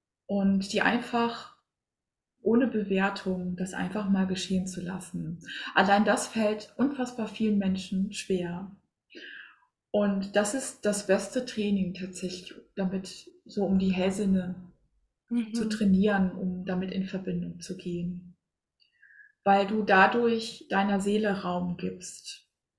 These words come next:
Speaker 1: Ne, weil wir machen unfassbar viel, wir sind viel am Handy. Oder, also ich kenn selber bei mir, <laughs> von mir, wenn ich dann nicht am Handy bin, dann höre ich irgendwas, dann höre ich mir einen Podcast an, dann höre ich Musik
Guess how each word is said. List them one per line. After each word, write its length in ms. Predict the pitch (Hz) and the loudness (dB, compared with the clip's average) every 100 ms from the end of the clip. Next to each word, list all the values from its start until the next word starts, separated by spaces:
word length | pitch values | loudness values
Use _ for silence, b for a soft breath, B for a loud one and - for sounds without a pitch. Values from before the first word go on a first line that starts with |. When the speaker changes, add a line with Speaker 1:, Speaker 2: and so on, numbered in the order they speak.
| _ _ _ _ _ _ _ _ - | _ _ _ _ _ _ _ _ -4
Speaker 1:
Ne, 160 | 233 233 | -2 0
weil 400 | 196 196 196 196 | 0 2 2 0
wir 100 | 208 | 2
machen 260 | 196 208 226 | 4 4 2
unfassbar 600 | 202 196 190 190 - 180 - | 0 0 -2 -4 -6 -8 -4
viel, 160 | 202 | -4
wir 80 | 185 | -2
sind 280 | - 185 - | -2 -4 -2
viel 240 | 277 285 | -4 -2
am 100 | 214 | 0
Handy. 600 | 190 180 180 180 180 190 - B B B B B B _ | 0 -2 -2 -6 -6 -8 -10 B B B B B B _
Oder, 680 | 208 214 202 185 190 - - - | 2 4 4 4 0 -6 -4 2
also 160 | 202 | 4
ich 100 | 220 | 4
kenn 140 | - 208 | 0 2
selber 280 | 196 208 196 | 2 2 0
bei 180 | 185 | -2
mir, 480 | 180 190 220 269 359 | -2 0 2 0 0
<laughs> 460 | 269 208 - 208 - | 0 -2 0 0 0
von 260 | 208 208 208 | 0 2 2
mir, 240 | 240 247 B B B B B _ | 2 -2 B B B B B _
wenn 160 | 202 208 | 2 4
ich 160 | 208 | 2
dann 360 | 196 190 190 196 | 2 4 4 2
nicht 220 | 202 - | -2 -4
am 100 | 190 | -4
Handy 260 | 208 294 277 | 0 0 2
bin, 180 | 240 233 | 2 2
dann 320 | 202 196 - | 0 -2 4
höre 240 | 233 233 | 4 4
ich 240 | 208 - 196 | 0 -4 -4
irgendwas, 400 | 190 185 185 185 | -2 -2 -6 -6
dann 100 | 180 | -6
höre 120 | 180 | -6
ich 100 | 190 | -6
mir 60 | |
einen 100 | 196 | -4
Podcast 440 | 254 254 - 202 - | -4 -4 -6 -8 -4
an, 140 | 196 | -2
dann 140 | 185 180 | -2 -2
höre 100 | 185 | -6
ich 160 | 185 | -4
Musik 560 | 220 214 202 196 - | -4 -2 -4 -4 -10